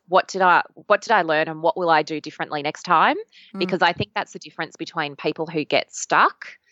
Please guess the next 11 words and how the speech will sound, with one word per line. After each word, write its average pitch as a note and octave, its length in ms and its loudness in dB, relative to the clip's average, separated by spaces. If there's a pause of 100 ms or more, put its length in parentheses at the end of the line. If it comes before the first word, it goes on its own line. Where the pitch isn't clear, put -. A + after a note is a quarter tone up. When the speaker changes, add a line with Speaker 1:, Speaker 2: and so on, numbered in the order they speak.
(340)
Speaker 1:
uh, D#3+ 200 4
and D#3 160 -4
really D#3 440 -2
struggle E3+ 520 -2
and, D#3+ 260 -6
and D#3 220 -8
find D#3 340 -2
things D3 280 -14
to - 100 -14
be C#3+ 120 -8
hard, F3 580 4